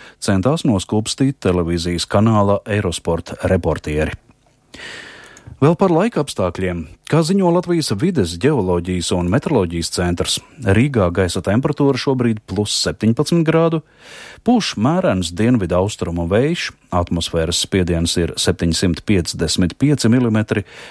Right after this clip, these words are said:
gaisa mitrums sešdesmit procentu. Naktī Latvijā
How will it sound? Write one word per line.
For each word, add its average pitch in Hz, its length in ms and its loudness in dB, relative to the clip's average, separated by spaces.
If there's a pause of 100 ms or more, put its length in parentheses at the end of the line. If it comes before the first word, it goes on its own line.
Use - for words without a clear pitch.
gaisa 82 400 0
mitrums 98 560 0 (160)
sešdesmit 78 640 -2
procentu. 80 560 -2 (1120)
Naktī 143 500 2
Latvijā 95 600 2